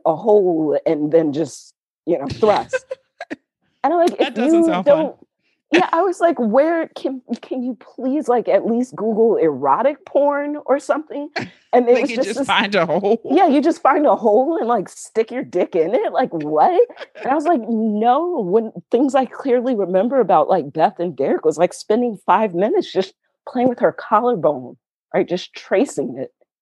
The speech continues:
Speaker 1: kissing
Speaker 2: Yeah.
Speaker 1: it, smelling it, letting my lips rub against it, like, just the collarbone. So
Speaker 2: Bring
Speaker 1: no
Speaker 2: back
Speaker 1: one
Speaker 2: sensual sex. <laughs>
Speaker 1: Sensual sex. So with three bodies, like, we don't even have to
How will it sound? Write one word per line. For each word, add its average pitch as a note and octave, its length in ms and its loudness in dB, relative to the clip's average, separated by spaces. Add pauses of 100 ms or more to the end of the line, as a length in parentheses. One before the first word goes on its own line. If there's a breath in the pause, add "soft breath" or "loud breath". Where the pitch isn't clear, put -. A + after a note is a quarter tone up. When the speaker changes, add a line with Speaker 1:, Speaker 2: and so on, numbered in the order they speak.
(220)
Speaker 1:
kissing C#3+ 400 0
Speaker 2:
Yeah. C#3+ 200 -8
Speaker 1:
it, D#3+ 60 -16 (340)
smelling A#3+ 600 2
it, C3+ 260 -2
letting F#3 260 4
my G#3+ 140 2
lips F#3+ 600 -2
rub D#3 240 0
against C3+ 500 -4
it, - 220 -8 (480)
like, F#3 140 2 (120)
just - 460 -2
the G#3+ 80 0
collarbone. F3 720 -2 (460)
So F#3+ 100 -4
Speaker 2:
Bring F3+ 160 2
Speaker 1:
no F#3 40 -2
Speaker 2:
back B3 300 2
Speaker 1:
one - 80 -2
Speaker 2:
sensual A3+ 480 -4
sex. G#3 480 -8 (120)
<laughs> G3 120 -6
Speaker 1:
Sensual F4+ 640 4 (200)
sex. G#3+ 360 0
So C4+ 100 4
with B3+ 220 0
three D4 220 0
bodies, B3+ 580 2
like, G#3+ 200 2 (520 soft breath)
we A#3 100 -2
don't D4+ 220 0
even C4 240 0
have B3+ 240 -4
to G#3 200 2